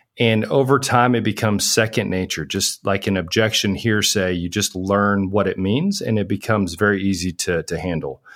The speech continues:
The first term that we're gonna reference are K P Is. This stands for Key Performance Indicator. And this is the end of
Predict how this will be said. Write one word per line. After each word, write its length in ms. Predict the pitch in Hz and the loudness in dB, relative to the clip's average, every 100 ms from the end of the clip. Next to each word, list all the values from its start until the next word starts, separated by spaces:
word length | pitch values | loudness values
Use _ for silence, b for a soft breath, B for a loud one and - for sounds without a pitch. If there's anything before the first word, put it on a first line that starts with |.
| B B B B | B B B B
The 160 | 110 113 | -2 0
first 400 | - 170 208 - | 2 2 2 2
term 480 | 160 147 139 135 - | 4 4 2 0 -2
that 240 | 104 107 | 0 0
we're 120 | 107 113 | 2 2
gonna 160 | 110 | 4
reference 520 | 101 98 - 95 - - | 2 2 0 -2 -2 -6
are 320 | 98 95 92 92 | -2 0 0 -2
K 260 | - 120 | -2 0
P 160 | 117 110 | 0 0
Is. 300 | 85 78 - | 0 -2 -2
This 220 | 113 - | 0 0
stands 460 | - - 131 123 131 | -2 0 2 2 0
for 340 | 113 107 101 | 0 0 0
Key 360 | - - 147 151 | -6 -4 -2 -2
Performance 520 | 143 135 120 107 101 | -2 -2 0 0 0
Indicator. 540 | 101 90 - 80 - - _ B B B B B | -2 -2 -4 -6 -8 -12 _ B B B B B
And 220 | 123 117 104 | 2 2 4
this 260 | 165 165 | 2 2
is 220 | 185 143 | 2 0
the 280 | 120 120 - - | 0 0 -2 0
end 320 | 127 131 131 | 2 4 2
of 640 | - 113 113 110 98 - | 2 2 4 2 -2 -12